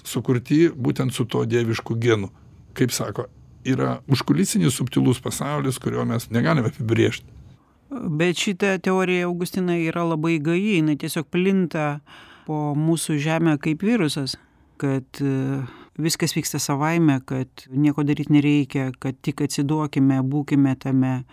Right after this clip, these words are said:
Speaker 2: džiaukimės ir procesai vyks.
Speaker 1: Dievas kaip sodininkas, jis pats mumi kaip daržovė sodina, pats tręšia ir mes augam dėl to, kad mumi augina.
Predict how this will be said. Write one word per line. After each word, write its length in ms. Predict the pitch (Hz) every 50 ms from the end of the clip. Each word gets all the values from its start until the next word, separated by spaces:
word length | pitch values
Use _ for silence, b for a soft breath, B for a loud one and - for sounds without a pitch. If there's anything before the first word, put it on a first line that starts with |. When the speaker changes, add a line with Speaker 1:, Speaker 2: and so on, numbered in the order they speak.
| B B B B B B B B -
Speaker 2:
džiaukimės 880 | 139 151 156 151 147 143 - 143 135 139 131 131 127 127 - - - - - _ _ _ _ -
ir 560 | - 151 151 151 147 147 147 143 143 131 139 143 143 143 143 143 127 127 b b b b b b b b b b b _
procesai 480 | - 156 147 - 165 147 - 156 143 135
vyks. 380 | 127 135 120 - - - - - _ _ _ _ _ _ _ _ _ - -
Speaker 1:
Dievas 320 | 139 123 160 165 143 131 -
kaip 160 | - 131 113
sodininkas, 800 | - - 185 202 202 190 196 175 175 151 - 160 139 - - - - _ -
jis 220 | 135 139 127 - - - _ _
pats 240 | - 170 - - -
mumi 320 | 123 123 120 135 147 139
kaip 220 | 123 - 113 113 113
daržovė 480 | 117 120 117 104 113 120 117 110 104 101
sodina, 720 | - - - 117 113 123 196 226 214 208 190 185 175 170 - - - - -
pats 220 | 110 110 - - -
tręšia 640 | - 156 156 165 160 160 - - - 151 143 151 b b b b b b b b b -
ir 140 | 110 107 104 - 101 - -
mes 500 | - 110 104 101 107 120 120 117 - - - -
augam 480 | - 127 123 131 143 139 123 127 120 110
dėl 160 | 101 110 107
to, 220 | 110 - - 196 226 208
kad 200 | - - - - - - - - - -
mumi 300 | - 117 117 120 131 131
augina. 400 | 120 123 123 117 117 107 95 95